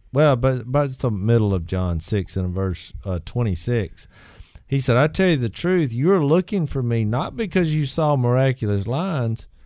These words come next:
I mean, uh, signs, but because you ate the loaves and had your fill,"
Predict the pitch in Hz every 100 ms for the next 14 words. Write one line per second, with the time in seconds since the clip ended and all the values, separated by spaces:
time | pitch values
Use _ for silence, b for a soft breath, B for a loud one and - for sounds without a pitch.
0 | _ - 127 107 90 139 160 156 110 107
1 | - b b b 127 127 131 - 160 135
2 | 165 - 165 190 143 131 165 208 185 135
3 | 123 143 165 127 104 - 180 214 107